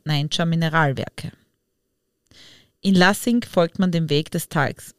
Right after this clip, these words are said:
und nimmt es daher in Kauf, dass auch außerhalb genehmigter Abbaupläne Talg abgebaut wird.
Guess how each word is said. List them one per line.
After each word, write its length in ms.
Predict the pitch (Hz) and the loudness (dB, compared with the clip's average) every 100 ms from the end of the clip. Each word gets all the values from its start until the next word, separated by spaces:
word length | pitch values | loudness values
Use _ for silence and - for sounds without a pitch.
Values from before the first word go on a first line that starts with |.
| - | -6
und 120 | 175 | 0
nimmt 200 | 185 196 | 0 -2
es 120 | 190 | -4
daher 240 | 165 156 | -2 -2
in 100 | 151 | -2
Kauf, 460 | 156 - 143 190 - - - _ | -4 -4 -2 -2 -4 -20 -20 _
dass 160 | 165 175 | -8 -6
auch 100 | - | -6
außerhalb 560 | - 170 - 185 170 - | 0 0 2 0 0 -2
genehmigter 600 | 151 156 185 190 - - | -4 -2 -2 -2 -4 -2
Abbaupläne 840 | 151 - 151 156 - 165 160 196 - | -2 -2 -4 -4 -4 -2 -2 -4 -6
Talg 320 | - 156 - - | -2 -2 -2 -6
abgebaut 580 | 131 - - - - | -8 -6 -8 -10 -12
wird. 340 | - - - | -16 -16 -16